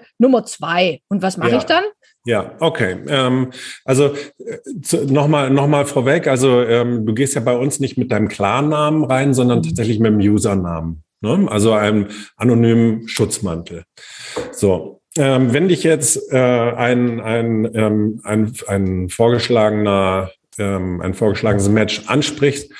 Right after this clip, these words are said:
Speaker 2: dann schreibst du den an, sendest du sozusagen eine Trauerfreund-Anfrage. Vielleicht
Speaker 1: Mhm.
Speaker 2: bekommst du ja selber auch welche, ne? Also, also das, das ist ja nicht nur, nicht nur eine Einbahnstraße.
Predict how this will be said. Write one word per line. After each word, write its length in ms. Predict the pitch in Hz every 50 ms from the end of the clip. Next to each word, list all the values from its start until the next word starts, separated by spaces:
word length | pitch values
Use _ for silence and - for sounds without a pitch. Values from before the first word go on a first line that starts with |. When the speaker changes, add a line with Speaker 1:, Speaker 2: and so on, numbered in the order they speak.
| - - - - _
Speaker 2:
dann 140 | - 117 113
schreibst 360 | - - 117 110 107 - -
du 40 | 123
den 160 | 107 104 -
an, 280 | - 85 90 85 87 90
sendest 340 | 107 107 120 120 120 -
du 60 | 127 107
sozusagen 560 | 98 107 95 - - 107 101 101 104 104 101
eine 140 | 101 101 101
Trauerfreund-Anfrage. 1400 | - - 110 104 110 101 95 - - - 95 92 92 92 - 76 98 90 - - - 82 78 80 80 78 78 - _ _ - - - _
Vielleicht 300 | - 214 95 95 107 -
Speaker 1:
Mhm. 20 | -
Speaker 2:
bekommst 380 | 120 98 117 120 113 113 -
du 60 | - 123
ja 160 | 123 123 110
selber 320 | 107 113 120 120 120 107 104
auch 260 | 120 151 139 - -
welche, 380 | 110 85 85 - - - - - _
ne? 280 | 117 127 190 226 - -
Also, 460 | - 120 117 101 107 92 85 - - - - _ - - - 110 98 -
also 180 | 107 104 104
das, 240 | 95 101 98 - -
das 120 | - 104
ist 80 | - -
ja 100 | 113 107
nicht 180 | 110 110 - 123
nur, 380 | 117 107 104 101 95 98 98 120
nicht 200 | 120 110 - 117
nur 80 | 107
eine 100 | 98 98
Einbahnstraße. 840 | 90 107 120 127 107 82 78 85 - - - 76 71 - - - -